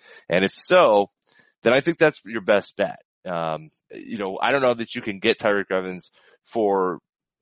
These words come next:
you know, you're gonna have to give up a, a number one pick. Are you gonna use that Celtics draft pick that, you know, which will be a twenty-eight, twenty-nine, thirtieth draft pick, uh, to get him along with the D P E? That seems like an un-Celtics-like maneuver.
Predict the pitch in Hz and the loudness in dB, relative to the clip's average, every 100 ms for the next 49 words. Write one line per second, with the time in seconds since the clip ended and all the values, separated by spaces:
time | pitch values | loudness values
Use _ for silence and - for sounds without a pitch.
0 | - - - - 98 95 110 117 101 113 | -20 -20 -14 -4 -2 2 2 0 -4 -6
1 | 104 - 101 101 104 104 98 120 110 - | -6 -10 -8 -6 -4 -6 -4 -2 -2 -4
2 | 95 92 95 92 104 117 113 90 - 117 | -4 -2 -2 -4 -6 -2 0 0 0 -2
3 | 110 - - 110 110 - 120 - - - | -4 -10 -2 0 -2 -2 -2 -2 -10 -20
4 | - - 95 92 98 92 - 92 87 98 | -10 -6 -4 -4 -4 -8 -12 -6 0 4
5 | 87 80 73 _ - - - 107 104 98 | 4 4 0 _ -20 -20 -6 0 2 2
6 | 101 - 95 98 98 92 92 95 - 98 | 2 0 -4 -2 2 2 0 -4 -8 -6
7 | 98 95 - 87 87 90 - 98 - _ | -4 -6 -4 0 0 -2 -4 -6 -6 _
8 | - - - 85 85 98 82 95 - 101 | -20 -16 -2 0 0 -2 0 0 0 0
9 | 95 101 - 85 87 92 98 87 87 90 | 0 -2 -10 -10 -4 -4 -4 -8 -8 -8
10 | - 85 85 90 - _ _ _ _ _ | -6 -6 -4 -6 -8 _ _ _ _ _
11 | _ _ _ _ - 104 - - 160 139 | _ _ _ _ -4 -2 0 2 2 2
12 | 135 123 117 113 - 110 98 - 95 90 | 0 2 0 0 -2 -2 -4 0 0 0
13 | 92 90 82 - 78 | -6 -6 -8 -10 -20